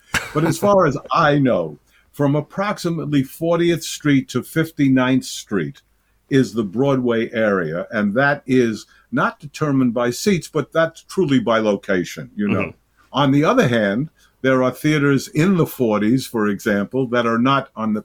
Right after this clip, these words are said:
Speaker 1: in Broadway and Sixth and Eighth Avenue. There'll be Ninth or Tenth, and that is by seats. So that nine, the reason that you'll see ninety-nine seats, one ninety-nine, two ninety-nine, three ninety-nine, et cetera,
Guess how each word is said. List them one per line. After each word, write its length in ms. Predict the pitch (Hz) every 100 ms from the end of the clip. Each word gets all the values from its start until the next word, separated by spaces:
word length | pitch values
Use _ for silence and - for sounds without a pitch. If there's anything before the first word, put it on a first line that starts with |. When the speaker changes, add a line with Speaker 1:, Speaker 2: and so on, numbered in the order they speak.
| -
Speaker 1:
in 180 | 113 101
Broadway 500 | 117 117 104 110 110
and 160 | 98
Sixth 400 | - - 107 -
and 180 | 110 98 - _ _
Eighth 240 | 107 - 143
Avenue. 460 | 180 143 110 110
There'll 200 | 120 110
be 140 | 113 117
Ninth 440 | 113 117 117 -
or 120 | 107
Tenth, 400 | - - 185 147 - _ _ _
and 180 | 127 123
that 260 | 151 151
is 180 | 156 143
by 220 | 101 104
seats. 560 | 92 - 104 71 - - _ _ -
So 280 | - 135
that 300 | 123 120 120 -
nine, 380 | 120 135 160 156 - -
the 80 | 135
reason 420 | 160 226 202 170
that 280 | 151 139 135
you'll 240 | 147 143 131
see 480 | - 175 170 156 -
ninety-nine 720 | 127 151 160 151 147 139 135
seats, 460 | - 147 139 -
one 240 | 120 147 160
ninety-nine, 800 | 143 143 135 131 127 127 123 117
two 240 | - 180
ninety-nine, 760 | 156 139 131 127 120 117 113
three 240 | 110 151 143
ninety-nine, 560 | 131 120 117 117 110
et 120 | 107 -
cetera, 420 | 170 175 127